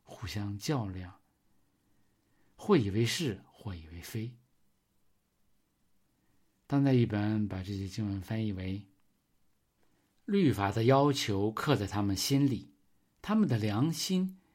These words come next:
也可以证明，因为他们的思想有时指控他们，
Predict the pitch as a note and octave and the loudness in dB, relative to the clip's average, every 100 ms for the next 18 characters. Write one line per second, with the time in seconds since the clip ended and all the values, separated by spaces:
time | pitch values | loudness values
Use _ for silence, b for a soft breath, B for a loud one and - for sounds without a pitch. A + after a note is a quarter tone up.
0 | B - G2 F2 - B2 B2 G2 D3 F#2+ | B -10 -10 -10 -4 0 0 2 2 2
1 | F2 F2 G2 - _ _ _ _ B2 A#2 | -2 -8 -12 -14 _ _ _ _ 2 4
2 | A2 A#2+ A#2 G2+ F#2+ - A#2+ A#2 G2+ G2+ | 2 0 0 0 -2 -2 -2 -2 -2 -2
3 | G#2 - A2+ G2+ - C#3 B2+ G2+ F#2+ G3 | -4 -4 -4 -2 -4 -4 -4 -6 0 2
4 | C3+ G2 F2+ | 2 0 -4